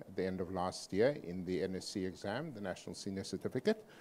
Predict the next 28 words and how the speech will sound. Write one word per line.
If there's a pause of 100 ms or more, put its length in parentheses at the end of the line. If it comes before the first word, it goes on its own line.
(460)
So,
you
know,
because
I've
worked
in
all
the
nine
provinces
with
schools,
I
felt
it
my
duty (600)
to
respond (160)
to (560)
this
call, (120)
to,
to,
to
the
crisis